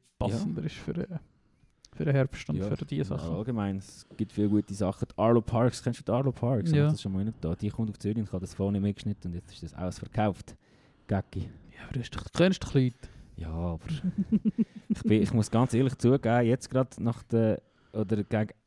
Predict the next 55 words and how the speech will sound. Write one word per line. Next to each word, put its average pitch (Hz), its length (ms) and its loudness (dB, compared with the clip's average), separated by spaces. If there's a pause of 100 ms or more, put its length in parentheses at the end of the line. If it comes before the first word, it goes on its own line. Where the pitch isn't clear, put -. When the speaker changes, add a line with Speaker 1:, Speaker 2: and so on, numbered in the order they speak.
(320)
Speaker 2:
hoffen-, 113 520 0
gegen 101 240 -4
dem 101 160 2
hoffentlichen 107 460 -4
Ende 107 200 0
von 117 80 -2
Speaker 1:
Sei 160 200 6
Speaker 2:
dieser 160 160 8
Speaker 1:
der 151 220 10
gegen 143 60 6
Speaker 2:
Pandemie. 156 520 10
Speaker 1:
Ende. 285 160 10
<laughs> - 1200 -12
Speaker 2:
Äh, 113 460 8 (920)
ich 110 60 -4
weiss 113 220 4
auch 113 60 4
nicht, 143 120 4
wie 156 60 0
geil 131 200 4
ich 131 60 2
das - 160 -6
fände, 113 200 4
wenn 113 80 4
jetzt 113 140 -2
die 98 60 2
Leute 101 140 0
irgendwie 107 180 -2
zu 101 60 -6
mir 98 120 0
würden 110 160 0
kommen 107 280 2
und 107 120 0 (160)
die 98 80 -4
ganze 95 260 -2
Zeit 104 140 -10
Gästeliste 101 520 -8
fragen. 92 420 0 (1300)
Ja, 98 120 6
zum 151 100 6
Speaker 1:
Hey, 110 60 8
John, - 140 8
wir - 60 -
haben 117 80 10
Speaker 2:
Teil 123 140 10
Speaker 1:
vor 123 100 6
zwei 160 220 4
Jahren 151 120 8
das 147 100 0
letzte 151 200 0
Mal 151 80 2
miteinander 147 340 0
geredet, 160 200 0
aber 135 260 4 (380)
<laughs> 233 280 2